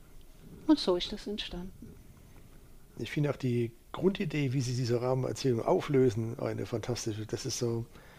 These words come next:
Speaker 2: etwas, so ein, ein Kniff, den ich aus Kurzgeschichten her kenne.
Speaker 1: Mhm.
Speaker 2: Ja, und da das jetzt keine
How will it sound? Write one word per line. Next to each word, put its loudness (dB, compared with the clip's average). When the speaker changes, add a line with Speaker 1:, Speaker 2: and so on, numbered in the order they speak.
Speaker 2:
etwas, -2
so 4
ein, 2
ein -2
Kniff, 2
den 2
ich 0
aus 0
Kurzgeschichten -4
her -4
kenne. -8
Speaker 1:
Mhm. 0
Speaker 2:
Ja, -2
und -2
da 0
das -2
jetzt -2
keine -2